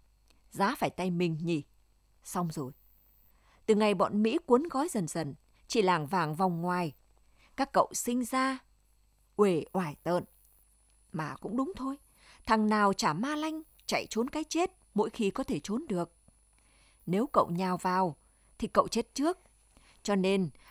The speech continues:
cậu phát hiện được cũng cứ làm ngơ. Tỏ ra biết là phải càn, phải ăn đạn, phải nổ trái. Dại gì? Vợ con quán tiệm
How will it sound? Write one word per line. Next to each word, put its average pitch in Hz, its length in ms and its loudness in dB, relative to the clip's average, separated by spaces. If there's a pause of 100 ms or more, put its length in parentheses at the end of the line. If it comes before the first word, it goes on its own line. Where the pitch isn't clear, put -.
(140)
cậu 214 140 6
phát 339 200 -4
hiện 196 260 -2
được 185 360 2
cũng 202 140 -6
cứ 330 120 0
làm 147 280 -4
ngơ. 214 260 0 (1040)
Tỏ 165 200 -4
ra 185 180 -4
biết 240 260 -2 (420)
là 185 140 2
phải 160 160 -4
càn, 180 400 -2 (280)
phải - 180 2
ăn 294 220 0
đạn, 208 220 2 (420)
phải 175 140 0
nổ 151 200 0
trái. 208 300 -8 (520)
Dại - 260 -2
gì? 151 220 -6 (1300)
Vợ 202 280 4
con 208 320 0
quán 220 300 0
tiệm 208 220 0